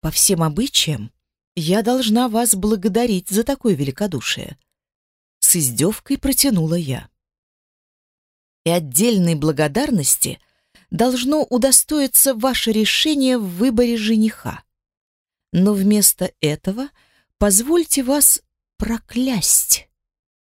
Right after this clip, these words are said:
чисто и от всего сердца». Магия темной материи, которой владели демоны, могла вытворить и не такие фокусы.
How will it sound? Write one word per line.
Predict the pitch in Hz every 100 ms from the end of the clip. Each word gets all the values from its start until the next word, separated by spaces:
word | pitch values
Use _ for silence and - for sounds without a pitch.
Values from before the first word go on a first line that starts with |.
| _
чисто | - 330 294 - - - - _ _ _
и | -
от | 220 214
всего | - 233 226
сердца». | - - - - 135 - _ _ _ _ _ _ _ _ _ _ _ _ _ _ -
Магия | 151 170 214 202 185 185
темной | 175 - 196 175 170
материи, | 156 156 - 277 277 113 - -
которой | 160 - 165 165 _
владели | 156 151 180 156 175 170
демоны, | 165 135 107 104 - _ _ _ _ _ -
могла | 160 175 165 196 254 269 240
вытворить | 151 202 294 240 254 262 247 - -
и | 208 196
не | 214
такие | 285 - - 143
фокусы. | 160 - 208 - - - -